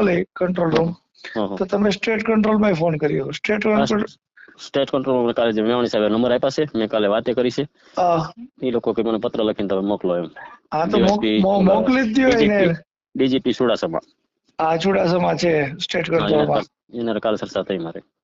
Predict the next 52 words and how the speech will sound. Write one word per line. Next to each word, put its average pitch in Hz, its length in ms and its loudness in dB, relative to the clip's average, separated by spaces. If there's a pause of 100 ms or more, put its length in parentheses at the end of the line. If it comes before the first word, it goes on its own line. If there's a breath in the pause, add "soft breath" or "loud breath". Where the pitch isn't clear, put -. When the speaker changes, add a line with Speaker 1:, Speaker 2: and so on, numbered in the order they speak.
(120)
Speaker 1:
હા, 151 180 -4 (220)
તો 170 180 -2
હું 185 180 2
તમને 190 320 0
છે 226 120 -2
ને 226 100 -2
જરૂર 185 200 0
હોય 196 180 2
તો 190 120 0
સ્ટેટ 196 260 -2
કંટ્રોલના 196 480 0
ડાયરેક્ટ, 196 400 0 (800 loud breath)
અ, 160 140 -2 (800)
એના 208 260 0
નહીં, 240 340 0 (580 loud breath)
સ્ટેટ 214 360 0
કંટ્રોલનો 220 480 2
જે 220 140 4
નંબર 190 380 4
હોય 262 200 2
ને, 262 120 2 (240)
જેમ 196 220 0
કે 254 80 2
Speaker 2:
હા, 285 60 2
હા. 262 60 -2
Speaker 1:
સો 220 160 0
નંબરમાં 214 400 2
આપણે 196 220 2
ફોન 202 220 0
કરીને 190 200 2
ફરિયાદ 170 340 0
લખાવી. 147 400 -2
Speaker 2:
હા, 127 280 -2
હા, 123 140 0
હા, 113 140 0
હા. 117 160 -14 (200)
Speaker 1:
તો 175 140 -2
સ્ટેટ 220 340 -2
કંટ્રોલનો 220 460 2
નંબર 214 340 4
જોતો 220 280 2
હોય 214 160 2
છે 214 140 2
તમને 214 280 2
આપું. 202 260 2
તમને 214 260 2
આપ્યા 214 360 2
છે, 214 100 2
ઓલા 208 120 4
ચુડાસમાના 196 680 2
આપ્યા 151 320 2
છે. 143 100 -8